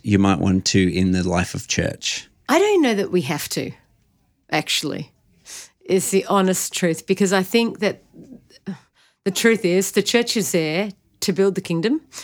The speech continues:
Speaker 2: to make Jesus known. It's not there to create a platform for every different artistic expression and for people to feel like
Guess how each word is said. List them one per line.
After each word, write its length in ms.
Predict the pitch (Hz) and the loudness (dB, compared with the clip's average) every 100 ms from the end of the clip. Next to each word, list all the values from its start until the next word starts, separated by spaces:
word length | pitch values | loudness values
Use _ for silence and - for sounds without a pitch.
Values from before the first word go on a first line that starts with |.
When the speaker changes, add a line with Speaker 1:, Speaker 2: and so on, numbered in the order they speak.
| - | -14
Speaker 2:
to 120 | - 190 | -2 0
make 180 | 170 - | 0 0
Jesus 420 | 180 160 160 - | -2 -2 -2 -4
known. 360 | 147 143 139 - - - | -2 -2 -6 -8 -20 -8
It's 220 | 175 - | -6 0
not 240 | 208 202 196 | 2 2 2
there 140 | 180 | 0
to 60 | 175 | 0
create 500 | - 190 175 165 - | -2 0 0 -2 -4
a 60 | - | -8
platform 720 | - - 170 - 185 165 160 | -6 -2 -2 -2 -4 -4 -4
for 320 | - 170 170 - | -2 -2 -4 -2
every 300 | 185 180 180 | -2 0 -2
different 400 | 170 160 - 165 | -2 -6 -6 -4
artistic 480 | 151 - 180 - - | -6 -4 -4 -6 -10
expression 640 | 143 - 196 185 269 269 | -8 -4 -2 0 0 0
and 240 | - 175 - | 0 -2 -2
for 100 | 175 | -6
people 460 | - 190 185 180 | 0 -2 0 -4
to 160 | 175 180 | -2 -6
feel 320 | - 160 165 | -4 -4 -4
like 420 | 165 156 156 - | -2 -4 -6 -12